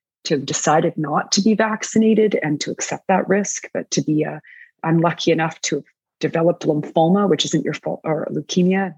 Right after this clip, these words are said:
it's not your fault in the first place. And then you did all that you were asked and you went and got three or four, four doses of vaccine. And at the end of the day, you have no protection. Those people, you know, they deserve the help that we can provide them with these sort of prophylactic therapies.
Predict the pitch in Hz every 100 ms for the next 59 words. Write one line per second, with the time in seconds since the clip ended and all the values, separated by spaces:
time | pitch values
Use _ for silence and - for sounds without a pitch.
0 | _ - 147 - 151 160 156 - 147 165
1 | 160 - 180 185 151 147 147 147 135 160
2 | - 175 170 - 160 156 170 175 - 131
3 | 151 - 160 160 156 _ _ _ - 156
4 | 170 147 139 160 160 156 - - 165 165
5 | 156 165 151 147 147 - 156 156 170 139
6 | 143 143 156 143 139 156 160 147 147 -
7 | _ _ - 156 165 - 156 - 131 -
8 | 180 202 - _ _ - 180 196 - 185
9 | 170 160 156 _ _ _ _ 151 151 147
10 | 151 - 143 147 143 _ _ _ 160 143
11 | 147 - 170 - 156 - 147 151 - 147
12 | 151 147 151 143 _ 139 143 - 135 -
13 | - 135 139 143 - - 139 139 143 147